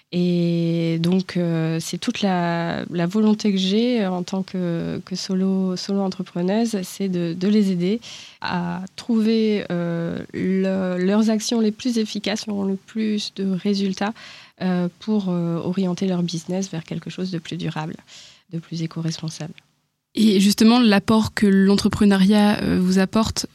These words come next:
Speaker 2: par rapport aux, aux expériences que vous avez eues avant, qu'est-ce que ça vous apporte concrètement de plus ?
Speaker 1: Dans l'entrepreneuriat, j'ai, je trouve vraim-, enfin, vraiment de l'eau à mon,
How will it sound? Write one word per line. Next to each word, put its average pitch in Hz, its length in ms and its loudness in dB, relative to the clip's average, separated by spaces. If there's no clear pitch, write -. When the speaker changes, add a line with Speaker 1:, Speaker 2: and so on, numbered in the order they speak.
Speaker 2:
par 196 160 2
rapport 196 580 4
aux, 202 60 0
aux 196 80 2
expériences 196 420 0
que 208 80 2
vous 185 140 4
avez 185 180 4
eues 190 140 2
avant, 202 340 2
qu'est-ce - 160 -2
que 202 80 0
ça 190 120 2
vous 180 160 2
apporte - 300 -2
concrètement 196 440 2
de 185 100 4
plus ? - 460 0
Speaker 1:
Dans 214 140 2
l'entrepreneuriat, 226 1200 2
j'ai, 185 920 0
je 185 140 0
trouve 190 280 -6
vraim-, 196 320 0
enfin, - 240 -8
vraiment 208 460 0
de 185 180 2
l'eau 214 380 4
à 220 80 0
mon, 185 680 0